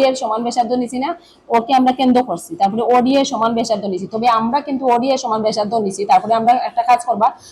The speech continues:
শুধু ওডি এর ব্যাসার্ধ নিবা না, ওডি এর সাথে কিন্তু তুমি আর কোনো মিলাইবা, আর মানে আর মানে ব্যাসার্ধটা মিলাইবা। আহ, তাইলে কি হচ্ছে,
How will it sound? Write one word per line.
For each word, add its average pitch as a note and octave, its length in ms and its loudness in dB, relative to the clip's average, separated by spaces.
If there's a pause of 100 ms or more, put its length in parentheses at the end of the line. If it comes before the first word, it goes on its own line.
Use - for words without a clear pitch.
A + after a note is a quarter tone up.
শুধু B3+ 240 2
ওডি C4 180 4
এর C4 80 -2
ব্যাসার্ধ A3 280 -2
নিবা F#3+ 180 -2
না, F#3 120 2
ওডি A#3+ 240 0
এর B3+ 60 -2
সাথে C#4 200 -8
কিন্তু C4 280 -4
তুমি B3 180 -4
আর A3+ 180 4
কোনো B3 180 -6
মিলাইবা, A#3+ 360 2
আর G#3+ 200 4 (160)
মানে A3 180 -2 (140)
আর A3+ 100 4 (360)
মানে G#3 240 -6
ব্যাসার্ধটা G#3 460 -6
মিলাইবা। F3 360 -6 (460)
আহ, G3 280 6
তাইলে A3 280 -4
কি A#3+ 180 -6
হচ্ছে, B3 320 -6